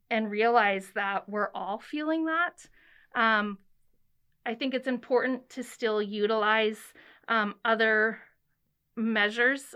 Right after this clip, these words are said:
of staying in contact. Um, text messaging is huge. It's al-, you know, it's, it's huge in the adolescents. It's huge for adults.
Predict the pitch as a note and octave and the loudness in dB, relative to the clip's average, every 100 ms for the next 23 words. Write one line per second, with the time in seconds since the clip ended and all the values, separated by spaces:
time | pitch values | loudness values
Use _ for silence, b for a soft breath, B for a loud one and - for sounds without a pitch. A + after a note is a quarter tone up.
0 | - A#3 A3 - - - A3 G#3+ A3+ A3 | 0 0 0 -4 -14 -2 -2 0 -2 -4
1 | - G#3 G3+ - C4+ E4+ - - B B | -6 -6 -6 0 2 2 -2 -20 B B
2 | B B A3+ A3 G3+ F#3+ - A#3+ - - | B B 2 2 2 -4 -6 -6 -6 0
3 | A#3+ A#3+ A#3 A#3 A#3+ A3 - A3 G3+ B3 | -2 0 -4 -2 -2 -4 -4 2 2 2
4 | - G#3 G3 G3+ G#3+ A3+ G#3+ G3 F#3+ G#3 | -4 -2 0 0 -4 -6 -4 -2 -2 -6
5 | - - G#3+ G#3+ - A3+ A#3 A3 A#3+ A3 | -12 -8 -8 -8 -8 -4 -4 -6 -4 -2
6 | A3 A3 G#3+ A#3 B3+ A3+ A3+ - - G#3+ | -2 0 -2 -2 -2 -4 -10 -14 -8 -6
7 | G3+ - G3+ G3+ A#3 A3+ A3+ - | -6 -6 -6 -2 0 0 -2 -10